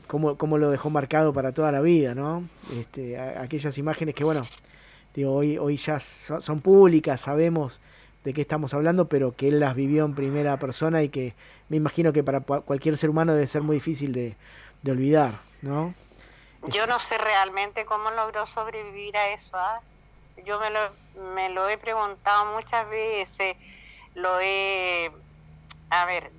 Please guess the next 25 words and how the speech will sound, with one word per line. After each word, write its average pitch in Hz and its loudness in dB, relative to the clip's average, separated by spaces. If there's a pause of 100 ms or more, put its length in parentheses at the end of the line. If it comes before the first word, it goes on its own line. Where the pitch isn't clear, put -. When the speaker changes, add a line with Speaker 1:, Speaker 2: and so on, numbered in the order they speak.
Speaker 2:
lo 185 -6
he 185 -6
conversado 185 -2
con 175 -8
colegas, 185 -8
con 170 -10
psiquiatras 196 -2
y - -20
todo, 220 -2
y 202 -6
no, 226 0
la 180 2
verdad 208 2
es 247 -2
que 233 -8
son, 233 -4 (760)
eh, 208 -6
eh, 220 -8
es 220 -8 (120)
el 226 -8
miedo 240 -2
tan 247 -2
grande 247 -2
a 196 2
que, 180 -8